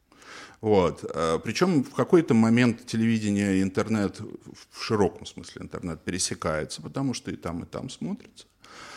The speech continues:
А в какой-то момент, э, есть разрыв, то есть, э,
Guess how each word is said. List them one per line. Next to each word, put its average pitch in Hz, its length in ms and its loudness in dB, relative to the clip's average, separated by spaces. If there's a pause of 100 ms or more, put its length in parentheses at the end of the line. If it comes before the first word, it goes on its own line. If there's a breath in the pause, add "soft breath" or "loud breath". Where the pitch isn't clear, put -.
(240 loud breath)
А 101 100 -4
в - 40 -14
какой-то 240 380 2
момент, 170 440 4
э, 113 680 4
есть 120 340 0
разрыв, 107 440 4
то - 120 -8
есть, - 360 -10
э, - 220 -16